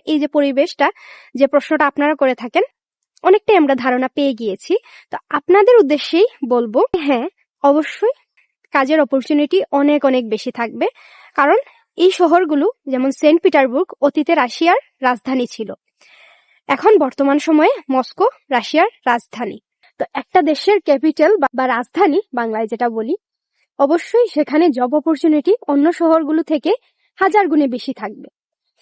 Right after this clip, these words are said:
তার মানে এই না যে ছোট শহরগুলোতে আমরা না খেয়ে মরে যাচ্ছি, আমরা অবশ্যই খাওয়া দাওয়া করছি। ওই আমার পিছনে অনেক অনেক মানুষজন একটু পরে পরে ঘোরাফেরা করতেছে, আপনারা দেখতে পাচ্ছেন।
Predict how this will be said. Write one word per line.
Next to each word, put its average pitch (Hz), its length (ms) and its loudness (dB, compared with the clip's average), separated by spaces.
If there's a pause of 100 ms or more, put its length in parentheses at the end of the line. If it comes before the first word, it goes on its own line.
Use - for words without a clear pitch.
(200)
তার 330 180 0
মানে 392 300 4
এই 403 220 6
না 320 160 2
যে 311 120 -2
ছোট 302 220 -4
শহরগুলোতে 349 640 2
আমরা 269 220 0
না 240 220 -2
খেয়ে 349 200 2
মরে 233 260 2
যাচ্ছি, 214 420 -2 (400)
আমরা 269 240 2
অবশ্যই 262 260 0
খাওয়া 240 260 -2
দাওয়া 269 160 0
করছি। 311 420 0 (360)
ওই 415 100 2
আমার 339 200 4
পিছনে 339 460 0
অনেক 381 280 4
অনেক 311 200 0
মানুষজন 269 540 0
একটু 294 220 -2
পরে 277 160 2
পরে 277 160 0
ঘোরাফেরা 262 400 0
করতেছে, 269 360 -6
আপনারা 240 240 -4
দেখতে 233 280 -8
পাচ্ছেন। 240 360 -2